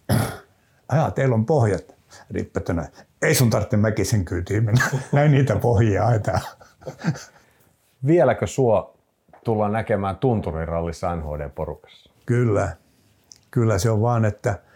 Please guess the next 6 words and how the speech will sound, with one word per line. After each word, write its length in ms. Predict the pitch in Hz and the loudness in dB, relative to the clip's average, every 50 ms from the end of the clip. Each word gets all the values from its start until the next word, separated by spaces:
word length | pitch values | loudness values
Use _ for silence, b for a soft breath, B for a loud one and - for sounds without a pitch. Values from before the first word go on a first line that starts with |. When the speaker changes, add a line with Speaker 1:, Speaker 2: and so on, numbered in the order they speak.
| b b b b b b b | b b b b b b b
Speaker 1:
niin 100 | 131 127 | 2 4
kuin 120 | 139 139 | 4 4
nytkin 480 | 143 127 - - - 123 107 - 127 127 | 4 2 2 2 -2 0 0 2 2 4
on, 200 | 123 120 117 113 110 - _ _ _ _ _ _ _ B B B B B B B B B B | 4 4 4 2 0 -2 _ _ _ _ _ _ _ B B B B B B B B B B
meillä 220 | - 127 143 151 156 | 0 2 4 4 4
on, 200 | 147 151 139 | 4 4 4